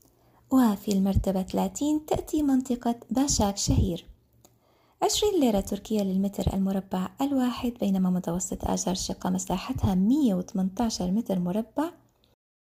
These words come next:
هو ألفين وثلاثمية وتسعة وأربعين ليرة تركية.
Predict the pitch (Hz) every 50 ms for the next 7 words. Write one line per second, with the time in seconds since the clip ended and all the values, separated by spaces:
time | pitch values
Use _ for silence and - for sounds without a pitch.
0 | _ _ _ _ _ - 349 320 254 - - 240 233 240 - - 285 247 196 180
1 | 185 - - 233 226 220 - - 247 240 202 180 185 190 - - 311 - - 214
2 | 196 - - 190 180 185 196 208 214 208 185 180 180 185 196 202 - - 247 254
3 | - - - -